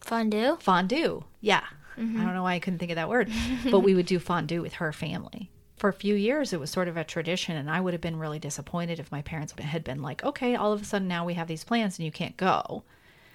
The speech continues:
Speaker 2: In that situation, I feel like my parents respected the fact that this was a little tradition I had with my really good friend.
Speaker 1: Yeah.
Speaker 2: And, you know, we did stuff on different nights.
Speaker 1: Yeah.
Speaker 2: So, all right. Number three.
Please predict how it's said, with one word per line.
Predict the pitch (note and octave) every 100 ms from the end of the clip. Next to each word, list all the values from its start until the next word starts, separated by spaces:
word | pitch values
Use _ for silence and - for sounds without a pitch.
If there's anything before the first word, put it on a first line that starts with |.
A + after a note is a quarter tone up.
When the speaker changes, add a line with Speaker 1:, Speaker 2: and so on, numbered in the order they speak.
| -
Speaker 2:
In | F3+
that | E3+ D3
situation, | - F3 F3 F3 F3 E3+
I | D#3
feel | - D3
like | D#3
my | C#3 C#3
parents | D#3+ D#3 -
respected | C#3 - C#3+ C#3+ C#3+
the | C#3+
fact | D3 C#3 -
that | D3
this | D3+ -
was | D#3+ E3
a |
little | E3 D#3
tradition | - D3+ D3 E3
I | C#3
had | D3 -
with | C3+ C#3+
my | C#3
really | D3 C#3 C#3+
good | C#3 -
friend. | F#3+ A#3+ D#4 - - -
Speaker 1:
Yeah. | A3 G#3 F#3 G3+ - F3+
Speaker 2:
And, | F3 E3 D#3 D#3+ F3+ - - - - G#3 G#3
you | A#3+
know, | A#3+ B3+ -
we | A3+
did | A3+ -
stuff | - G#3 -
on | G3+ G3+
different | B3 - -
nights. | - - - _ _
Speaker 1:
Yeah. | A3 G3+ G3+ - - -
Speaker 2:
So, | - E3+ D#3+ E3+ - - - - - - -
all | G3+ G3
right. | F3 C#3+ G2 - - - _ _ _ _ _ -
Number | F#3 G3+ A3+ A#3+
three. | A3+ - - F3 - - -